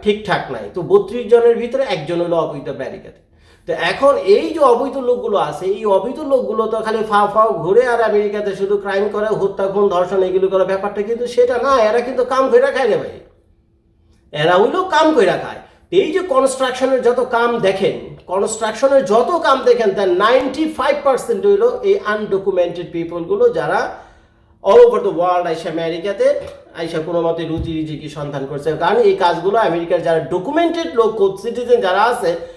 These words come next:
গ্রিন কার্ড হোল্ডার আছে, এত পরিশ্রমে কাজ করতে তারা যাবে না। আমি তো সচরাচর দেখি না, কারণ এই যে বাড়িটাতে বসে আমি ভিডিও করছি, মনে আছে কিছুদিন আগে, প্রায় ছয় মাস আগে একটা ভিডিও করেছিলাম, ওই যে উ-,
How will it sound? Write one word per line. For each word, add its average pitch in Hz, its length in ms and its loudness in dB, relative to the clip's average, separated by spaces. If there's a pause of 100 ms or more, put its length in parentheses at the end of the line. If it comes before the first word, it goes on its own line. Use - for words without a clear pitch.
(300)
গ্রিন 330 320 2
কার্ড 320 140 4
হোল্ডার 233 280 6
আছে, 196 200 2
এত 226 440 -6
পরিশ্রমে 202 420 2
কাজ 180 240 -2 (200)
করতে 180 340 -8
তারা 165 300 -2
যাবে 147 360 -4
না। 175 200 -2 (240)
আমি 330 340 4
তো 269 80 2
সচরাচর 202 440 -2
দেখি 185 320 -2
না, 175 100 -2
কারণ 175 260 -2
এই 240 100 0
যে 320 200 -2
বাড়িটাতে 254 400 2
বসে 226 240 0
আমি 196 140 2
ভিডিও 208 280 -4
করছি, 170 420 -4 (280)
মনে 233 220 2
আছে 320 260 2
কিছুদিন 202 460 -2
আগে, 196 240 -2
প্রায় 190 280 -2
ছয় 185 180 -2
মাস 180 200 0
আগে 175 160 -4
একটা 165 160 -4
ভিডিও 170 280 -4
করেছিলাম, 165 420 -2
ওই 165 80 -6
যে 170 100 -4
উ-, 196 300 -8